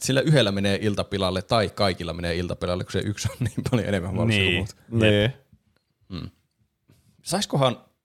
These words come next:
Speaker 1: jos me ruvetaan jo kehittelemään tuplahyppypeliä,
Speaker 3: Joo.
Speaker 1: niin mä tykkäisin ainakin, että siinä olisi joku bluffausominaisuus,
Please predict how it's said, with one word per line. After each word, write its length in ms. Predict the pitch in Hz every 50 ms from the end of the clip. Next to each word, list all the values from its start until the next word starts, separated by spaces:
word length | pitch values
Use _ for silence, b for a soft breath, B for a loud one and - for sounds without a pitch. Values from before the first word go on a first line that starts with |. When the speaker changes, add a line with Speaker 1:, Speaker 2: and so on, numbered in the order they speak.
| _ _ _ _ _ _ _ _ _ _ _ _ -
Speaker 1:
jos 260 | 107 131 185 220 202
me 60 | 240 220
ruvetaan 260 | 190 160 143 139 127 123
jo 40 |
kehittelemään 560 | 120 139 131 127 - - 87 80 82 85 82 -
tuplahyppypeliä, 960 | - 110 98 - 76 78 90 87 - - - - 78 67 64 60 62 71 - _ _ _ _ _ _ _ - -
Speaker 3:
Joo. 200 | 92 90 85 101
Speaker 1:
niin 180 | 113 113 113 - - _ _ _ _ _ _ _ _ _ _ _ _ _ _ _ _ -
mä 200 | 110 127 160 160
tykkäisin 440 | 135 123 - - - 98 98 101 87
ainakin, 280 | 98 104 98 87 87
että 100 | 80 -
siinä 160 | - 92 87 87
olisi 120 | 85 90
joku 160 | 87 - 95
bluffausominaisuus, 1300 | 90 - 104 107 101 - - - - 82 - - - 85 82 76 71 64 64 60 - - - - - - -